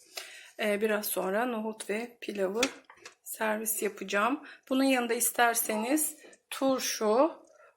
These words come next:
e, cacık eşliğinde servis edebilirsiniz arkadaşlar.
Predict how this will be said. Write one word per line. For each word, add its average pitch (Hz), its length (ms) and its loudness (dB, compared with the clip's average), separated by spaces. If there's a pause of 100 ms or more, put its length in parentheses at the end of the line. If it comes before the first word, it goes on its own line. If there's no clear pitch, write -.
(120)
e, 202 600 4 (300)
cacık 240 800 2
eşliğinde 202 640 0
servis 220 420 4
edebilirsiniz 208 680 -2
arkadaşlar. 233 920 0